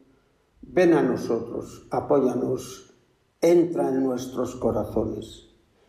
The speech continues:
Enséñanos el camino, muéstranos cómo alcanzar la meta. Impide que perdamos el rumbo como personas débiles y pecadoras.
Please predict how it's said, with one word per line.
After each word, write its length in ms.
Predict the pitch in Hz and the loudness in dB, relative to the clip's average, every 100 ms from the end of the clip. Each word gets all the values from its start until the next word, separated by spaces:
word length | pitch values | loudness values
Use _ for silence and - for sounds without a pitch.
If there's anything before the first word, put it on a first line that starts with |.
| _ | _
Enséñanos 800 | 165 175 170 226 220 196 175 156 - | 2 4 4 2 4 4 4 2 0
el 140 | 151 | 0
camino, 400 | - 131 139 127 | 0 0 2 2
muéstranos 720 | 139 185 202 - 170 165 165 165 | 2 2 2 0 4 4 4 2
cómo 260 | 165 165 | 2 2
alcanzar 640 | 160 160 147 143 - 160 135 | 2 0 0 0 0 0 2
la 100 | 120 | 0
meta. 440 | 113 113 - - - _ _ _ _ _ _ _ _ _ _ _ | 0 -4 -12 -16 -20 _ _ _ _ _ _ _ _ _ _ _
Impide 600 | - 151 151 185 185 127 | 2 4 4 2 2 0
que 120 | 120 135 | 0 -2
perdamos 640 | - - 139 139 131 - | -2 0 2 2 2 2
el 160 | 127 123 | 0 2
rumbo 640 | 135 151 143 143 143 - | 4 4 4 2 0 0
como 320 | 139 135 139 | 0 0 0
personas 600 | 135 120 - 160 151 - | -2 -2 2 4 4 2
débiles 540 | 147 143 135 131 123 123 | 2 2 0 0 -4 -6
y 60 | |
pecadoras. 880 | - 123 - 113 113 113 - - - | -4 -4 -2 -2 -2 -4 -12 -18 -20